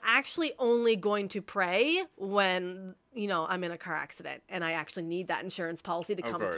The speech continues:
Speaker 1: through. You know what I
Speaker 2: Or
Speaker 1: mean?
Speaker 2: when a disaster happens in your life and
Speaker 1: Right.
Speaker 2: then you turn to
Speaker 1: When
Speaker 2: God.
Speaker 1: there's something really bad that's happening, or maybe something really good that's happening, and we go to God and we're like, "Oh,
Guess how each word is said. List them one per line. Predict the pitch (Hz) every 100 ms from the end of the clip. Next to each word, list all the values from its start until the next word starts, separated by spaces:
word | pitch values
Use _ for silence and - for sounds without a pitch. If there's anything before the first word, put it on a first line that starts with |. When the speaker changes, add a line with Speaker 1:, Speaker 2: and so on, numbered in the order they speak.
| 78
Speaker 1:
through. | - - 269
You | 240
know | 240
what | 240
I | 233
Speaker 2:
Or | 143 139
Speaker 1:
mean? |
Speaker 2:
when | 143 143 143 123
a | 131
disaster | 120 127 123 127 - 127
happens | 113 110 117 110 117
in |
your | 117 113
life | 101 - 175 165
and | 113 120
Speaker 1:
Right. | 123
Speaker 2:
then | 147 156 165
you | 156
turn | 139 135 120
to |
Speaker 1:
When | 113 185
Speaker 2:
God. | 226
Speaker 1:
there's | 226
something | 240 240 302 220 180
really | 202 240 311
bad | 226 190 190
that's | 190
happening, | 196 160 - 175 185
or | 330 359 262 269
maybe | 254 277 285
something | 269 233 214 190
really | 226 208
good | 170 233 185 180 262 - -
that's | 202 208
happening, | 196 190 160 170 214 -
and | 214
we | 208
go | 208 208
to |
God | 196 180
and | 175
we're |
like, | 170 165 -
"Oh, | 196